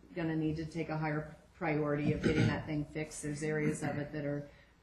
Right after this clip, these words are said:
hugely problematic. Signage, more investment from the district's part, so making sure that we're also have a great partner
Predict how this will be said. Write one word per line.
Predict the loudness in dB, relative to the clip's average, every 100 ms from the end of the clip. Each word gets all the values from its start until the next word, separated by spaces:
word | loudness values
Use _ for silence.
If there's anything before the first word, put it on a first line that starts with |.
| -6
hugely | 0 2 2
problematic. | 0 4 4 4 2 4 4 4 0 -10 -18 -16
Signage, | 2 8 8 8 4 2 0 -2 0
more | 8 10
investment | 12 10 8 6 -2 -2
from | -2
the | 0
district's | -2 -2 -6 -10
part, | -6 -2 -2
so | -2
making | 0 0 0 -2
sure | 0 0 0
that | -2
we're | 0 0
also | 0 0 0 0 2
have | 0
a | 0
great | 0 0 -2
partner | -2 0 0 -2 -2